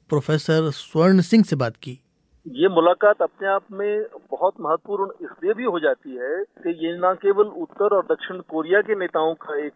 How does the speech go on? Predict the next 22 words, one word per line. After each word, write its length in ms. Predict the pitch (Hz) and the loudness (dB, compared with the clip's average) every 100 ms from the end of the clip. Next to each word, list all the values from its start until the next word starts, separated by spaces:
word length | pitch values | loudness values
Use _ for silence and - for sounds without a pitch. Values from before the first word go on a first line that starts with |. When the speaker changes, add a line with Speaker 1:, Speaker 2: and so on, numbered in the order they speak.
| - | -12
Speaker 2:
शिखर 200 | 151 151 | -6 -6
वार्ता 540 | 135 135 127 156 139 | -2 -2 0 2 4
है, 140 | 151 196 | 2 0
पर 400 | - - - 190 | -6 -8 -2 -2
ये 220 | 165 202 | 4 4
एक 640 | 233 - 190 214 - - - | 4 4 4 4 -4 -18 -2
ऐसी 280 | 165 - 240 | -2 -2 -2
वार्ता 520 | 202 175 - 170 156 | 2 2 2 0 2
है 100 | 220 | 0
जो 520 | 190 - - 175 214 | -2 -12 -8 0 0
तैयारी 600 | 202 - 160 147 147 180 233 | 0 -8 -8 2 2 2 0
करेगी 500 | 196 156 143 170 226 - 175 | -2 -2 -6 -12 -20 -12 -2
कि 280 | 185 - - _ _ | 0 0 -2 _ _
उत्तर 280 | 339 - 214 | -10 0 2
कोरिया 460 | 208 180 156 139 143 | 2 0 0 2 2
की 260 | - 170 | 0 -12
जो 180 | 180 156 | -10 -12
शिखर 260 | - 147 165 151 | -10 -2 2 6
वार्ता 340 | 147 - 175 | 4 6 4
अमेरिका 380 | 147 147 156 214 | 4 -2 0 0
के 160 | 208 | 0
साथ 180 | 196 170 | 0 0